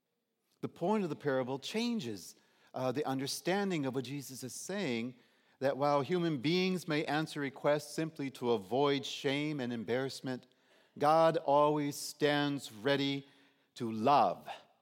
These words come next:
He does everything out of love. And here's where I've been teaching you that word,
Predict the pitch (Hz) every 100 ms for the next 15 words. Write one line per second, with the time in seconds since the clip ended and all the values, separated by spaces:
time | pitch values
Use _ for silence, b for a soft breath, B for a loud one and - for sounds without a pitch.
0 | _ _ _ _ _ _ _ _ _ -
1 | 135 147 156 147 151 160 156 151 139 -
2 | 123 117 - 107 120 117 82 82 - b
3 | b 117 - 160 170 160 127 120 113 110
4 | - 180 - 147 139 131 110 110 110 123
5 | 123